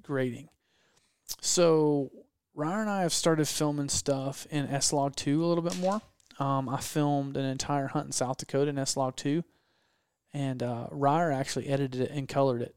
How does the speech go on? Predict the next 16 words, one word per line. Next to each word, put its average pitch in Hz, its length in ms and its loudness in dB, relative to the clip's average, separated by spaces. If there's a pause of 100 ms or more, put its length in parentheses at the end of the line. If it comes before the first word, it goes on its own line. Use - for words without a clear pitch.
(140)
and 127 380 -6 (280)
freaking 131 320 -4
knocked 131 280 -6
it 131 80 -6
out 120 120 -4
of 120 40 -10
the - 60 -12
park. - 500 -4 (600)
And, 131 300 0
uh, 123 340 2
there's 170 280 4
some 143 220 -2
luts 135 480 2
that 135 140 0
are 123 60 -4
built 143 460 0